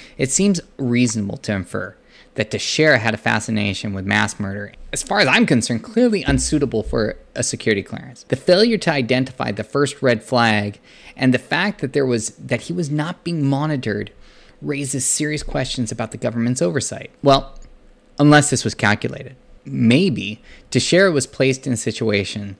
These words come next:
so that a narrative framing him as a racist or a right-wing extremist, or worse,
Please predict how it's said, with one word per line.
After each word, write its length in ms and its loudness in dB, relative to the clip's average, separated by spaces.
so 160 -2
that 180 4
a 60 2
narrative 580 2
framing 480 -4
him 240 -4
as 220 -4
a 40 -8
racist 540 -6
or 160 0
a 100 0
right-wing 580 -2
extremist, 680 -10
or 180 4
worse, 480 0